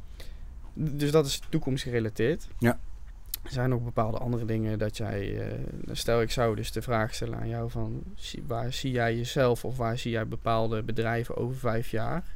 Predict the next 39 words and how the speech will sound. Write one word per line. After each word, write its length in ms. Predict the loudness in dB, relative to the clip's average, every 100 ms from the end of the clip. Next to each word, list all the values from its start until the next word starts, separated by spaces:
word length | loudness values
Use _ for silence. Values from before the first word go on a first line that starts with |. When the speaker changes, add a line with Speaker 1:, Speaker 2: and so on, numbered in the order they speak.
| -4
Speaker 1:
Komt 220 | -2 -2
er 60 | 0
dan 180 | 0 0
nog 160 | 0 -2
iets 200 | -4 2
bij, 480 | 4 6 4 2
of? 320 | 0 0 -2 -6 -6 -8 -8 -6 6
Speaker 2:
Ja, 300 | 12 12 12
ik, 160 | 8 2
ik, 120 | -4 -6
ik, 300 | -6 -6 -6
ik 240 | -6 -2
denk 200 | 0 0
dat 120 | 0
er 80 | -2
wel 120 | -2
iets 160 | -2 -2
bij 160 | -2 -2
komt. 340 | -4 -4 -8 -10 -10 -10 -10 -8
Kijk, 180 | -4 2
we 80 | 6
hebben 420 | 6 8 6 6 0 -6 -8
een 100 | -6
aantal 260 | -2 0 2
jaren 340 | 4 4 2
geknokt 520 | 0 0 2 0 -2 -6
om, 340 | -4 -4 -4
eh, 80 | -6 -6 -6 -6
als 240 | -6 -4 0
groepje 460 | 2 4 6 4 4 -6 -8
bedrijven, 640 | -6 0 4 4 2 -2 -6 -6 -10 -10 -16 -16 -10
eh, 120 | -6 -6 -6 -8 -8 -8 -10
gezond 540 | -6 0 4 4 4 -2
te 100 | -4
worden, 260 | -4 -6
hè? 120 | -4 -2
Speaker 1:
Mhm. 120 | 0 2
Speaker 2:
Dus, 260 | 4 2
eh, 120 | 2